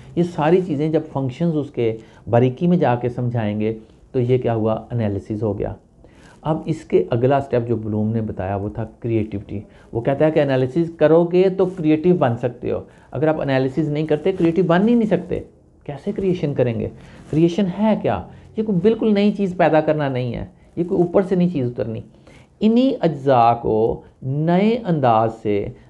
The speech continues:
और ऐसे अंदाज से जोड़ना, उसमें कुछ मज़ीद चीज़ें शामिल करके या कर, कम करके, कि इसकी एफिशिएंसी बढ़ जाए, इसकी कारकर्दगी बेहतर हो जाए,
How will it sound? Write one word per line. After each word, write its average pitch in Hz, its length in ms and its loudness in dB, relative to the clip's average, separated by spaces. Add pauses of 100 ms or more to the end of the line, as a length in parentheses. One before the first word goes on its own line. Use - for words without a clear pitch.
(140)
और - 320 -2
ऐसे 185 640 2
अंदाज 156 520 4
से 190 220 0
जोड़ना, 123 800 0 (380)
उसमें 165 300 -2
कुछ 160 260 -2
मज़ीद 143 440 0
चीज़ें 131 240 -2
शामिल 113 360 -4
करके 110 360 -2
या 202 160 2
कर, 190 260 2
कम 180 440 -2
करके, 151 720 -2 (200)
कि 190 60 -4
इसकी 214 500 -4 (100)
एफिशिएंसी 180 680 2
बढ़ 147 220 2
जाए, 107 240 -4 (440)
इसकी 208 220 -4
कारकर्दगी 170 840 2
बेहतर 175 320 2
हो 135 180 0
जाए, 107 380 0